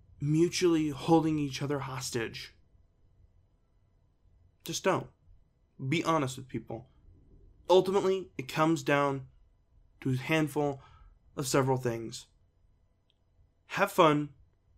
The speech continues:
and be honest. That's it. So, I guess if I'm to say, the way to grow your streams is to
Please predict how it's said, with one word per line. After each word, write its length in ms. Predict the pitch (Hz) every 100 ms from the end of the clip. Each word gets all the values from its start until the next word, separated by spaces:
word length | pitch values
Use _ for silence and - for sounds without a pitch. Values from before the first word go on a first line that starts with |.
| _ _ _ _ _ _ _ _ -
and 160 | 190 131
be 220 | 127 117 -
honest. 560 | 120 110 - - - _ _ _ _ _ _ _ _ _ _ _ _ _ _ _ _ _ _ _ _ _ _ _
That's 220 | 202 190
it. 220 | 214 - - - _ _ _ _ _ _ _ _ _ _ _ - _ _ _ _ _ -
So, 360 | - 196 190 185 _ _ _ _ _ _ _ _ _ _ - _ _ _ _ _ _ _ _ _ _ -
I 100 | 226
guess 340 | 226 302 -
if 120 | 339 339
I'm 160 | 302
to 80 | 247
say, 520 | 220 - 131 117 117 131 _ _ _ _ _ _ _ _ _ _ _ _ _ _ _ _ _ _ _ _ _ - -
the 200 | 143 165
way 360 | 143 196 277
to 160 | 262 254
grow 320 | 147 170 180
your 160 | 170 156
streams 540 | - 151 143 139 135
is 180 | 139 131
to 320 | 135 127 123